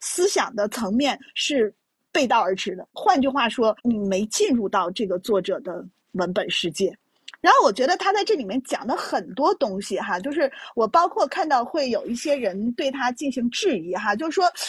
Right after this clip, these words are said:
哎，这，这，这个作品最差劲的地方哈，就是他完全不懂，比如数学史，也不懂科学史，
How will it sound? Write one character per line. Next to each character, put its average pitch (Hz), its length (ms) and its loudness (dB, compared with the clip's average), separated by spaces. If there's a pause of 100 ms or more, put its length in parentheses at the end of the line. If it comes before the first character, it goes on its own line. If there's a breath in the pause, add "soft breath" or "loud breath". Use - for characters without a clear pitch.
(140 loud breath)
哎， 285 180 0
这， 311 180 0
这， 302 180 -4
这 285 100 -6
个 240 120 0
作 320 140 -2
品 214 220 -4 (320 soft breath)
最 440 100 6
差 - 220 2
劲 254 160 0
的 208 100 0
地 214 160 -2
方 190 240 -2
哈， 180 220 -4 (140)
就 349 100 2
是 302 60 2
他 339 120 2
完 262 220 2
全 240 180 0
不 285 120 0
懂， - 180 -2 (160)
比 196 80 0
如 185 140 2
数 233 260 0
学 - 180 -2
史， - 240 0 (300 loud breath)
也 220 140 4
不 294 120 0
懂 208 360 0
科 285 240 4
学 180 180 0
史， - 240 -4